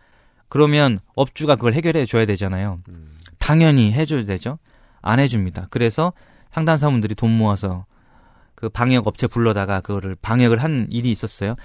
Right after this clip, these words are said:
Speaker 2: 음.
Speaker 1: 근데 상담사분들이 말하는 거는 내 돈으로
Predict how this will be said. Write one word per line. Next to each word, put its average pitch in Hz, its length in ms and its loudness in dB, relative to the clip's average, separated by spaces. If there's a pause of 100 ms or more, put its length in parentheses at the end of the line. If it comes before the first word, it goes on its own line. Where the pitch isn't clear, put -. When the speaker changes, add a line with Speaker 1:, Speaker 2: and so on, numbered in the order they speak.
(180)
Speaker 2:
음. 87 160 -16
Speaker 1:
근데 156 220 4
상담사분들이 160 800 2
말하는 139 420 0
거는 127 400 -4 (680)
내 123 180 4
돈으로 131 520 4